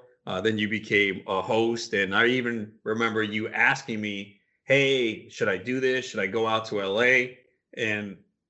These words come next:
I encourage you to do it. So I'm glad you're having the success, but how much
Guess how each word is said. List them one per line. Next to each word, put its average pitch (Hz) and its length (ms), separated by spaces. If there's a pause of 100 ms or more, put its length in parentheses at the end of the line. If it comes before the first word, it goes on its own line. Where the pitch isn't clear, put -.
(380)
I 123 120
encourage 131 540
you 117 120
to 98 80
do 117 300
it. 208 280 (260)
So 101 640
I'm 104 160
glad 123 260
you're 117 120
having 113 300
the 107 80
success, 127 540
but 123 240
how 143 140
much 156 360